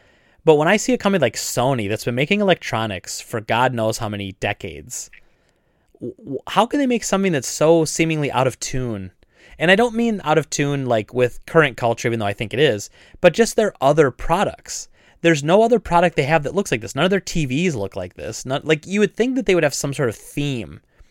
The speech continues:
throughout their equipment. And this one just looks like, almost like they're trying to differentiate that it's a video game console as opposed to just an electronic device, you know? I, I don't know if that makes sense or not, but it just, it just feels like they're trying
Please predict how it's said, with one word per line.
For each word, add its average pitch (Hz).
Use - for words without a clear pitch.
throughout 127
their 110
equipment. -
And 143
this 208
one 214
just 180
looks 160
like, 131
almost 180
like 185
they're 147
trying 147
to 135
differentiate 127
that 110
it's 104
a 101
video 113
game 104
console -
as 127
opposed 127
to 127
just 120
an 120
electronic 107
device, -
you 123
know? 165
I, 151
I 190
don't 202
know 180
if 151
that 139
makes 120
sense -
or 120
not, 110
but 131
it 156
just, -
it 139
just 190
feels 170
like 151
they're 120
trying 117